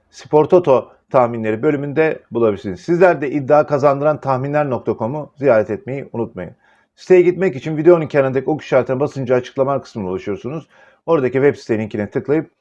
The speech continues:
ekstra tahminlerin bulunduğu iddia kazandıran tahminler nokta com sitemize ulaşabilirsiniz. Ücretsiz iddia Telegram grubumuz var. Para kazanma olasılığı yüksek olan, YouTube'da vermediğim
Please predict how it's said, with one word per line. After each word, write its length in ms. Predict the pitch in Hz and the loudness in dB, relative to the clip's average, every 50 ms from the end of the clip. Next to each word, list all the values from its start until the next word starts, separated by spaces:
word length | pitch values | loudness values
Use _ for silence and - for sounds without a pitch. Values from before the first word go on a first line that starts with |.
| _ _ _ _ _ - | _ _ _ _ _ -2
ekstra 380 | 160 135 - - 143 135 131 | -2 -2 0 0 0 0 0
tahminlerin 520 | - 127 127 127 131 127 131 131 131 120 104 | 2 0 0 0 0 -2 -4 -4 -4 -4 -4
bulunduğu 500 | 101 101 107 113 135 151 165 160 - _ _ _ _ _ _ _ _ | -4 -4 -6 -4 -4 -4 -4 -4 -6 _ _ _ _ _ _ _ _
iddia 340 | - 127 120 139 147 151 147 | -8 -4 2 4 4 4 4
kazandıran 560 | - 147 131 131 143 139 143 143 143 143 131 | 2 -2 2 2 2 2 2 0 -4 -4 -2
tahminler 420 | - 143 135 135 139 147 151 147 143 | -2 -2 -2 -2 -2 -2 -2 -2 -2
nokta 200 | 123 113 - 110 - - 143 139 131 - | -2 -4 -4 -8 -2 -2 -2 -2 -2 -2
com 280 | - 135 139 156 156 165 - _ | 0 2 2 2 -2 -8 -16 _
sitemize 580 | _ _ - 127 117 110 127 156 151 139 - - | _ _ -2 -2 -2 0 0 0 0 0 -2 -4
ulaşabilirsiniz. 800 | - 123 117 110 - 117 104 101 98 90 - - - - - _ _ _ _ _ _ _ _ _ _ _ _ - | -2 -2 -2 -2 -2 -6 -6 -6 -8 -10 -12 -14 -16 -16 -18 _ _ _ _ _ _ _ _ _ _ _ _ -2
Ücretsiz 560 | 156 180 160 147 180 190 185 190 - 202 185 | -2 0 4 6 6 6 6 4 -2 0 0
iddia 320 | 185 160 156 175 170 160 | 2 4 4 4 4 4
Telegram 440 | - 160 156 151 131 156 151 151 147 | 2 2 2 4 4 2 2 2 0
grubumuz 360 | 143 147 143 147 147 127 120 | -4 -4 -4 -6 -6 0 2
var. 240 | 123 104 98 101 104 _ _ _ _ _ _ _ _ _ _ _ _ _ _ _ | 2 2 2 0 -10 _ _ _ _ _ _ _ _ _ _ _ _ _ _ _
Para 200 | - 156 175 180 | 2 2 2 4
kazanma 400 | - 180 151 165 165 156 170 170 | 4 2 4 4 2 2 2 0
olasılığı 340 | 156 156 143 - - 147 147 | 0 0 0 0 -2 -4 -2
yüksek 340 | 147 143 - - 170 151 - | -2 -4 -2 -2 -2 0 0
olan, 300 | 127 123 151 160 - - | 2 2 2 2 2 -2
YouTube'da 440 | 139 151 - 143 127 - 147 135 131 | -8 -6 -6 -8 -4 -2 -2 2 2
vermediğim 480 | 147 147 131 131 127 139 165 151 - | 2 2 2 0 -4 -6 -6 -8 -10